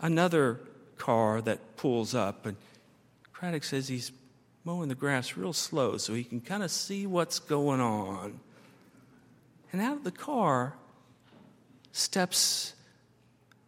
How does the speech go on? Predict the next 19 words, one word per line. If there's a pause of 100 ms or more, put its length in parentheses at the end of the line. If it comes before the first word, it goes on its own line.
(720)
well,
isn't
that
that
girl
that
lives
there?
She
can't
be
seventeen. (1000)
She's
got
a
baby
in
her
hand.